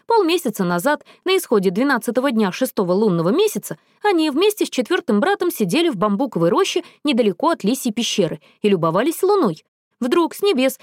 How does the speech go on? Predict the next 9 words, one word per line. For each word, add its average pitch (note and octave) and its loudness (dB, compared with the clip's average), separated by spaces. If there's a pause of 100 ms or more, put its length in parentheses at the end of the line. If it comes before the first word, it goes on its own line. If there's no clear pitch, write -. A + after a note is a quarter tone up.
спустилась G#4 0
пара C#4 0
бессмертных. A3+ -2 (260)
Они C#4+ 0
явились C4+ 0
по A3+ -2
приказу A#3 -2
небесного A3+ 0
владыки D4+ 0